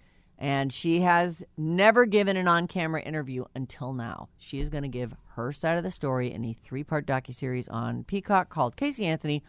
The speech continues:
Where the Truth Lies. It premieres November twenty-ninth.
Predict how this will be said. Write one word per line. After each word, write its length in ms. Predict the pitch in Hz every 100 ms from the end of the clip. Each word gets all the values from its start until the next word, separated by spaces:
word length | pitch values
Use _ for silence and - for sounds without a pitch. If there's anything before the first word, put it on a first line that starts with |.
| -
Where 140 | 233 196
the 80 |
Truth 260 | 180 151 131
Lies. 400 | 120 98 71 - _ _ _ _ _ _ _ _ _ _ _ _ _ _ _ _ _ _ -
It 120 | 151
premieres 400 | 165 160 156 147
November 320 | 151 143 156
twenty-ninth. 680 | 165 196 214 196 190 226 -